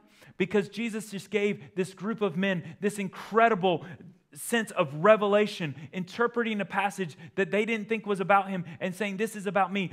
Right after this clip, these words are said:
I'm gonna suffer. I'm gonna die." They all knew what Isaiah fifty-three said. They all probably had it memorized.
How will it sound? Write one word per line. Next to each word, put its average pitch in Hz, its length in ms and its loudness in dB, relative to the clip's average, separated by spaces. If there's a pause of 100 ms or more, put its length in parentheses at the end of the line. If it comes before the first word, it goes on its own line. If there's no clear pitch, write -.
(140)
I'm 208 160 -2
gonna 208 160 -2
suffer. 208 420 -2
I'm 214 140 0
gonna 208 160 -2
die." 185 240 6
They 185 140 0
all 208 340 2
knew 196 260 -2
what 202 220 -4
Isaiah 180 320 0
fifty-three 196 480 -8
said. 214 320 -2 (180)
They 185 140 0
all 196 160 6
probably 220 580 4
had 196 200 2
it 165 100 -6
memorized. 143 420 0